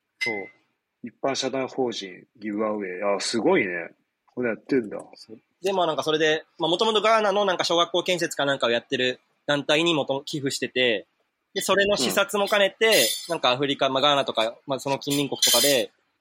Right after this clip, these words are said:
Speaker 1: いろいろ活動してる団体を視察したいみたいな、繋がりたいみたいな感じで来てて、で、なんか呼ばれていったっていう感じ。
Speaker 2: えー、来たんだ。
Speaker 1: そう。
Speaker 2: 呼ばれんだ。それなり、だ-、誰に呼ばれた？
Speaker 1: あれなんかまあ、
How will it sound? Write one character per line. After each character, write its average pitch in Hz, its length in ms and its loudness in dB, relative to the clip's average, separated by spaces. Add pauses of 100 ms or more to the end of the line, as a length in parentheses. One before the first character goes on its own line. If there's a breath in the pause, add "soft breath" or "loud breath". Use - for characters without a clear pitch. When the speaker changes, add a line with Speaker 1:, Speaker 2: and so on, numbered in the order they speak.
(220)
Speaker 1:
い 131 40 -6
ろ 131 120 0
い - 20 -2
ろ 127 60 -2
活 139 240 -8
動 135 120 2
し - 80 -4
て 139 100 -2
る 135 100 0
団 127 200 -2
体 131 280 2
を 127 180 2
視 - 180 -16
察 - 280 -10
し - 100 -12
た 135 100 0
い 120 60 0
み 110 60 -6
た 104 100 -4
い 101 60 -8
な、 98 140 -8 (200)
繋 143 240 -2
が 135 80 0
り 135 80 -2
た 160 120 0
い 147 60 0
み 127 60 -6
た 117 80 0
い 110 60 -2
な 110 80 -6
感 110 180 -8
じ 104 140 -12
で 104 200 -8 (220)
来 - 80 -20
て 120 100 -10
て、 110 320 -4 (120)
で、 151 80 -4
な 147 80 -2
ん 127 40 -4
か 117 60 -4
呼 110 140 -2
ば 110 80 -2
れ 107 100 -6
て 104 120 -10
い 98 80 -8
っ - 120 -20
た 107 100 -10
っ - 60 -12
て - 140 -20
い - 20 -20
う - 20 -20
感 90 140 -20
じ。 - 520 -12
Speaker 2:
え 113 160 2
ー、 107 40 -6
来 - 160 0
た 180 180 4
ん 101 120 -10
だ。 90 120 -4
Speaker 1:
そ 113 60 -12
う。 101 140 -12 (280)
Speaker 2:
呼 135 120 2
ば 196 160 6
れ 202 120 4
ん 147 120 -6
だ。 98 180 -14 (280)
そ - 140 -2
れ 190 60 4
な 185 80 6
り、 117 160 -2
だ-、 139 320 0
誰 151 260 -2
に 180 140 -4
呼 175 100 0
ば 170 120 2
れ - 20 4
た？ 196 60 4
Speaker 1:
あ - 20 4
れ - 20 2
な 208 100 2
ん - 20 -6
か 147 100 0
ま 127 320 2
あ、 - 20 -20